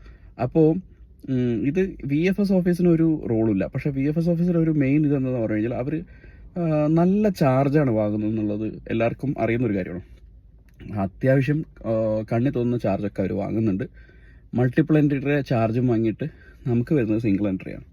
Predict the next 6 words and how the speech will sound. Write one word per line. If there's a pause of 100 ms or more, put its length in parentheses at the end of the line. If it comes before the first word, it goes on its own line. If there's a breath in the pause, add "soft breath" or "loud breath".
(1080 soft breath)
അപ്പോ (960)
ഇതൊക്കെയാണ്
ഇപ്പോ (140)
നാട്ടിലുള്ള
അവസ്ഥ.
പക്ഷേ